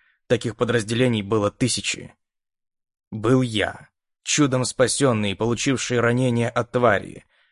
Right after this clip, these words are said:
Какой-то монстр пронзил меня насквозь, заразил, но с помощью крови я смог себя очистить. Я, по крайней мере, на это надеялся.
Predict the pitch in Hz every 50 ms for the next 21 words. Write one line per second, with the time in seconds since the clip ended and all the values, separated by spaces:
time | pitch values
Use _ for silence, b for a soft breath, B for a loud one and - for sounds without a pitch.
0 | _ _ - - 139 - - 147 - - 135 139 139 143 156 165 147 - - -
1 | 117 98 - - 113 120 131 131 123 113 110 113 139 151 143 135 131 131 131 135
2 | 131 131 123 - - - 120 123 131 123 98 - - - - b b b b b
3 | b b - 87 95 120 120 127 135 120 110 120 147 147 123 101 90 - _ _
4 | _ _ _ _ _ _ - 123 120 107 - - 113 113 104 - 110 110 - 113
5 | 131 135 113 110 110 107 - - 110 107 117 113 - - 120 110 110 113 113 -
6 | - 123 107 - - - - - - - b b b b b b b _ - 113
7 | 117 120 117 110 113 107 - 113 107 101 104 104 110 123 120 110 104 98 101 101
8 | 101 - 98 92 98 92 92 82 78 78 80 - - - - - - - -